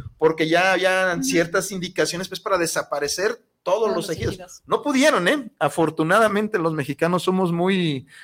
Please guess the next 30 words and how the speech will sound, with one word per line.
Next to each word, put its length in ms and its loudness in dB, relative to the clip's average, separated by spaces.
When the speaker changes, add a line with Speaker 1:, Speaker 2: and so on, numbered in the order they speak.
Speaker 1:
tesoneros 800 2
en 100 -2
defender 380 0
lo 140 0
que 140 -2
creemos 520 2
justos, 300 -2
y 40 6
ahí 80 6
va, 240 2
ahí 100 4
van 160 4
las 160 0
Speaker 2:
Ujú. 80 -2
Speaker 1:
cosas. 340 -2
¿Algo 180 4
más 180 2
que 120 -6
quisieras 420 0
agregar 380 0
a 100 0
todo 180 2
esto? 220 -2
Un 60 -2
mensaje 340 -2
a 60 -4
tus 160 -10
compañeros, 760 -2
a 80 0
los 500 -8